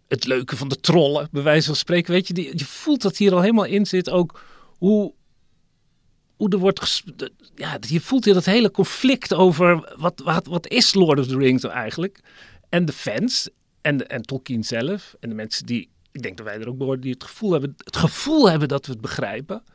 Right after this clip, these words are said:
die, ja, dat is één geheel. En als je dus al die, wat ik, wat ik net ook, eh, zei van die Aragorn tegen Sam, al die spiegelingen en al die dingen, het totaal middeleeuws idee eigenlijk ook. Zoals koning Arthur wordt, zit ook helemaal vol met dat soort,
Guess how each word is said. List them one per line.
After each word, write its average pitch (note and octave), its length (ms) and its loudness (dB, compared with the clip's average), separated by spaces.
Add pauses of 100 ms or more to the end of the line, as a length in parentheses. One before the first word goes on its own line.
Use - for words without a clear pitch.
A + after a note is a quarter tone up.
(680)
die, G3 280 -4 (360)
ja, D#3+ 200 -6
dat D#3+ 160 -2
is G#3 180 0
één G3 280 8
geheel. F3+ 600 2
En D#3+ 160 0
als - 160 -2
je G3+ 60 0
dus E3 200 0 (100)
al C4+ 340 0
die, E3+ 240 -2
wat E3 140 0
ik, - 200 -6
wat E3 140 -2
ik F3+ 60 0
net A3 240 4
ook, E3+ 200 0
eh, E3 240 -6
zei D#3 340 2
van D3+ 320 -2
die C3+ 380 -8
Aragorn C#3+ 560 0
tegen B2 240 -6
Sam, D#3 500 -2
al F#3 260 -2
die D3+ 100 -4
spiegelingen E3+ 920 -2
en C3+ 100 -4
al D#3+ 160 -2
die D#3 140 -4
dingen, D#3 300 -4 (300)
het F3 140 -10
totaal C4+ 360 0
middeleeuws F#3 600 6
idee C3+ 380 2
eigenlijk F3+ 420 -4
ook. G#3+ 220 -6
Zoals - 360 -6
koning C3 300 0
Arthur C3 280 -2
wordt, A2+ 300 -8
zit - 200 -14
ook F#3 120 -4
helemaal E3+ 220 -2
vol G3 320 0
met D#3+ 180 0
dat D3 160 -2
soort, - 340 -4